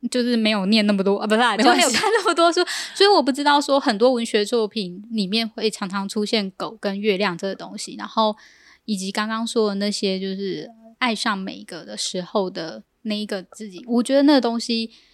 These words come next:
Speaker 1: 呃，虽然我没有看过那些文学作品，但是你可以在这部剧里面看到这些东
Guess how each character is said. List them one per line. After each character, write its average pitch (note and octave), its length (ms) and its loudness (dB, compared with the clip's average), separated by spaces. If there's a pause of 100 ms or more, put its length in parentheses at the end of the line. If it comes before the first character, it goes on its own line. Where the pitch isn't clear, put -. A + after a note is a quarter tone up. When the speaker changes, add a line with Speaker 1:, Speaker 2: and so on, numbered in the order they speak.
(340)
Speaker 1:
呃， G3 380 -2
虽 E4 240 0
然 B3 240 2 (440)
我 G3+ 160 4
没 F#3 120 0
有 D4+ 120 4
看 A3+ 160 -4
过 G#3+ 120 -2
那 G#3 80 -2
些 G#3 160 0
文 F#3 200 -2
学 F#3 160 -2
作 F#3+ 220 -2
品， A3+ 260 -12
但 A3 140 -8
是 G#3+ 260 -4 (100)
你 G3 180 -2
可 - 180 -10
以 G#3+ 100 0
在 G3 160 -6
这 F#3+ 200 -4
部 F#3+ 180 -6
剧 F#3 140 -8
里 E3 80 -10
面 G3 260 -20
看 G3 240 -8
到 B3 240 -6
这 G3+ 140 -14
些 - 180 -12
东 A3 160 -20